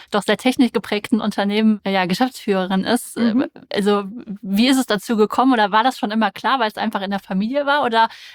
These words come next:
Speaker 1: äh, besteht da auch dein, ja, deine eigene Leidenschaft irgendwie für das Thema?
Speaker 2: Mhm. Das ist absolut die Leidenschaft. Also unseren Vater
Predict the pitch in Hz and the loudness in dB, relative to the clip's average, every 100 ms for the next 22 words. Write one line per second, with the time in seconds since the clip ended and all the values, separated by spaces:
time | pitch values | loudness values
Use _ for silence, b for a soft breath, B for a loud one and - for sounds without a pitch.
0 | B 226 214 190 208 - 220 208 196 190 | B -2 -2 -2 -8 -2 0 2 0 0
1 | - 202 190 190 - - 190 170 180 175 | -2 0 2 0 -2 -8 -6 -4 -2 -2
2 | - 185 180 175 170 180 175 185 196 - | 0 0 0 -2 0 0 0 -4 -8 -8
3 | 180 180 - - - 220 220 180 196 - | -4 -4 -6 -10 -6 -2 0 0 -2 -6
4 | _ _ _ - 214 226 190 - 196 208 | _ _ _ -6 -6 -6 -4 -4 -2 -4
5 | 202 202 196 190 196 196 196 - 196 196 | -2 -2 -2 -2 -2 -4 -4 -4 -4 -4
6 | 196 208 190 196 220 233 | -4 -4 0 0 0 -4